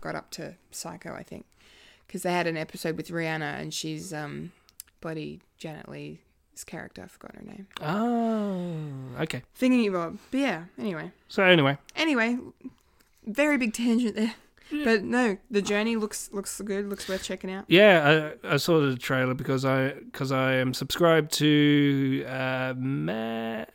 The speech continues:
Speaker 2: what's it called? Some, some, um,
Speaker 1: Some movie trailers, YouTube thingy me bobby.
Speaker 2: Yeah, um, Mad, Mad Max?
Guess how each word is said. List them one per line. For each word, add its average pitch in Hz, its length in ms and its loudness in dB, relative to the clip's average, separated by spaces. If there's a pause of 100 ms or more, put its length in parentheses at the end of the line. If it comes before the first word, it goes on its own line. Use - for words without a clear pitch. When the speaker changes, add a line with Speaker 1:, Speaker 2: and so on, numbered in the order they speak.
Speaker 2:
what's 214 260 -8
it 147 120 -10
called? 127 320 -8 (1400)
Some, 151 380 0 (800)
some, 180 340 8
um, 127 720 4
Speaker 1:
Some 233 480 -2
movie 220 480 -2 (120)
trailers, 202 720 0
YouTube 214 540 -6
thingy 208 300 -2
me 185 100 -2
bobby. 175 460 -8
Speaker 2:
Yeah, 180 300 10 (420)
um, 160 520 4 (720)
Mad, 160 540 0
Mad 185 340 -6
Max? 240 380 -6